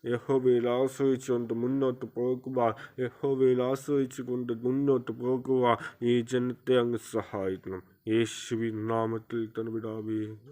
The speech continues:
ആമേൻ. ദൈവമായ കർത്താവ് നിങ്ങളെ ധാരാളമായി അനുഗ്രഹിക്കട്ടെ. തീർച്ചയായും നിങ്ങൾ യഹോവയിൽ ആശ്രയിച്ച് മുന്നോട്ട് പോകുക, എങ്കിൽ നിങ്ങളുടെ ജീവിതത്തിലുള്ള എല്ലാ പ്രതിസന്ധികൾ മാറും.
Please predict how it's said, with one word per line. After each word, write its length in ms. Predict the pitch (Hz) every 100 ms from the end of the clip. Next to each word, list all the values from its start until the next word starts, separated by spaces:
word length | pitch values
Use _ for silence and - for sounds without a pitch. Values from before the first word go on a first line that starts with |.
| 107
ആമേൻ. 380 | 101 101 101 95 - - _ 120
ദൈവമായ 480 | 117 123 117 120 120
കർത്താവ് 640 | - 120 127 131 131 123
നിങ്ങളെ 280 | 113 110 104
ധാരാളമായി 680 | 110 117 123 123 123 123 127
അനുഗ്രഹിക്കട്ടെ. 760 | 127 131 135 135 139 131 139 - - _ 147
തീർച്ചയായും 680 | 147 147 151 143 143 143 -
നിങ്ങൾ 360 | 123 117 113 110 110
യഹോവയിൽ 600 | 110 - 127 123 120 113
ആശ്രയിച്ച് 520 | 113 117 135 123 -
മുന്നോട്ട് 420 | 120 123 127 127
പോകുക, 500 | 127 135 131 135 139 - - -
എങ്കിൽ 340 | 127 135 139 131
നിങ്ങളുടെ 360 | 127 127 123
ജീവിതത്തിലുള്ള 680 | 120 123 127 123 - 127 127
എല്ലാ 220 | 127 123 117
പ്രതിസന്ധികൾ 720 | 135 131 127 131 127 127 123
മാറും. 600 | 104 107 120 139 143 147